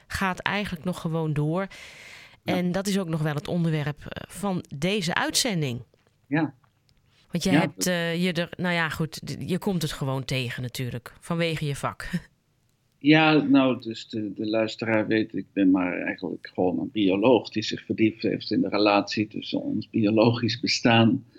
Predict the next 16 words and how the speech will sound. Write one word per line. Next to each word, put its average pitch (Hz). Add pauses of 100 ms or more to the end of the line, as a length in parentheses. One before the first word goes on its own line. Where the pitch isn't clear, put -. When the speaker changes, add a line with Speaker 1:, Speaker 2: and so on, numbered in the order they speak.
(140)
Speaker 2:
en 113
ons -
geloof. 147 (460)
En 107
dat -
ook - (120)
meer -
theoretisch, 92
maar 73
ook -
veel -
ethisch. - (160)
Dus -
wat -
is, -
eh, 87